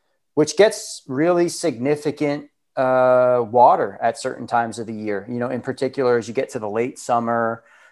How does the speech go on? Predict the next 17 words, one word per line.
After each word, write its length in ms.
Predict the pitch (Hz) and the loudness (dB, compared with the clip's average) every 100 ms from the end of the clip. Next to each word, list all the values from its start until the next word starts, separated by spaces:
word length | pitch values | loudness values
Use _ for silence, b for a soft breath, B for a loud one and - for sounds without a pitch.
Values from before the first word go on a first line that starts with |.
| b | b
into, 360 | 123 120 135 123 | -8 -6 -4 2
like, 360 | 113 107 - 123 | 2 2 -4 -2
uh, 200 | 113 110 | 0 4
August 720 | 113 113 107 113 107 - - | 4 2 0 -2 -2 -10 -12
and 280 | 113 107 107 | -10 -10 -12
starting 360 | - 113 117 117 | 0 0 0 -6
of 140 | 110 | -6
hurricane 460 | - 117 110 113 104 | -2 -2 -4 -10 -10
season 440 | 120 113 104 110 | -10 -10 -10 -12
in 80 | 107 | -12
September, 560 | 107 - 143 151 123 | -12 -2 0 2 4
it 140 | 113 - | 4 2
gets 240 | 180 - | -6 -4
really, 460 | 120 131 143 135 123 | -2 4 4 4 0
really 560 | 123 131 120 117 117 | 2 2 2 -2 -4
hectic. 580 | - 143 156 - 87 - _ b b b b 143 | 0 0 0 -4 -8 -8 _ b b b b -4
And, 260 | 170 202 | -4 -6